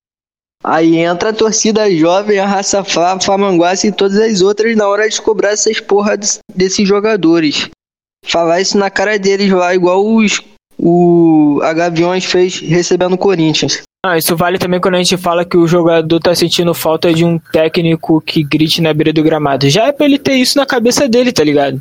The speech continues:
Speaker 2: Tipo, ele ganha pra isso. Ele não tem que ficar com uma babá gritando, "Vai, Gabriel, chuta no gol." Tipo, ele não precisa disso.
Speaker 1: Cara, é impressionante como esse time mudou da água pro vinho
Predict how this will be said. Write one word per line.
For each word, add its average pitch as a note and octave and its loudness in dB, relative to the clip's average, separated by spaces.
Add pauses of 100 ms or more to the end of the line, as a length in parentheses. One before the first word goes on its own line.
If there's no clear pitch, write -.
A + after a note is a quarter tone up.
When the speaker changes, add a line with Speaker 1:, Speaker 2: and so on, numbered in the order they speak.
Speaker 2:
Tipo, - -4
ele F#3+ 0
ganha G3+ 2
pra A#3+ 0
isso. A#3 -2 (640)
Ele F#3 0
não A#3 0
tem A3+ -2
que - -6
ficar F3+ -2
com - -2
uma F#3 2
babá F3 0
gritando, F3 2
"Vai, D#4 2
Gabriel, A3 2
chuta C#4 0
no B3 2
gol." B3+ 2
Tipo, G3+ 2
ele G3 2
não B3 -2
precisa C4 0
disso. D#3+ -2 (340)
Speaker 1:
Cara, F#3 -2
é F#3+ 2
impressionante F#3+ -2
como F#3+ 0
esse G3 -2
time F#3+ 0
mudou F#3 0
da E3 0
água F3+ 0
pro F3 0
vinho D#3 0